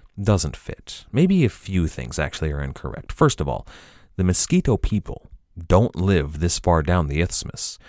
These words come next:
They lived mostly along the Mosquito Coast up in modern-day Nicaragua. Now, they had settlements down into Costa Rica and even a few as far south as Panama, but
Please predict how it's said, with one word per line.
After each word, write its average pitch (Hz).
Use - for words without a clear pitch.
They 92
lived 90
mostly 80
along 85
the 76
Mosquito 92
Coast -
up 85
in 73
modern-day 87
Nicaragua. 82
Now, 110
they 127
had 151
settlements 113
down 87
into 85
Costa 87
Rica 76
and 80
even 151
a 120
few 131
as 98
far 90
south 82
as 76
Panama, 78
but 78